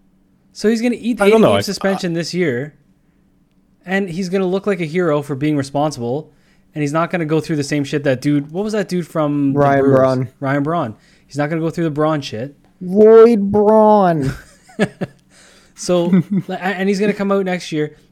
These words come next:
Speaker 1: Though, you know, as a sports card investor, though, I gotta tell you. So I read a stat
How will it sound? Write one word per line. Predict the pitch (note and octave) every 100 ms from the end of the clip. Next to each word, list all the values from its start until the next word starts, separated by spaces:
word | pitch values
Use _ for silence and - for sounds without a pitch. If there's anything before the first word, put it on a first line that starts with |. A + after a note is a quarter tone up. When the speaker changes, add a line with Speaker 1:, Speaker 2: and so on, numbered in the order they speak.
| _ -
Speaker 1:
Though, | E3+ F3+ E3 -
you | F3
know, | E3 D#3+
as | E3
a | G3
sports | - C3+ C#3+
card | - E3
investor, | E3 E3+ -
though, | F3 F#3+
I | C#3
gotta | C3
tell | C3 B2+
you. | A#2+ G#2+ _ _ _ _ -
So | - D#3
I | D3
read | D3 D#3+
a | D3+
stat | - C#3 C#3 G#2+ A2+